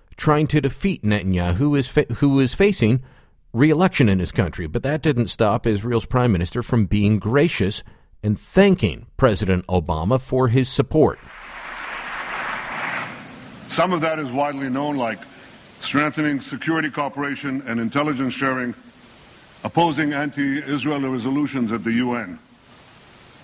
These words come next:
Speaker 2: Some of what the president has done for Israel is less well known.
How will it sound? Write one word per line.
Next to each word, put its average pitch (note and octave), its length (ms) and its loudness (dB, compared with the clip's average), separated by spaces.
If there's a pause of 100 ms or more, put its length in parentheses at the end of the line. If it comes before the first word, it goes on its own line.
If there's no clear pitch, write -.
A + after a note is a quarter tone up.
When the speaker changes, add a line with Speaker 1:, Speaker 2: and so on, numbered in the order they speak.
(200)
Speaker 2:
Some G#3 260 2
of F#3 100 2
what D#3+ 240 0
the D3+ 80 -6
president C#3+ 500 -2
has A2+ 140 -4
done B2 360 -2
for - 540 -4
Israel G2 360 -4 (800)
is A#2+ 180 0
less D#3+ 240 0
well G#2+ 200 -6
known. E2 200 -12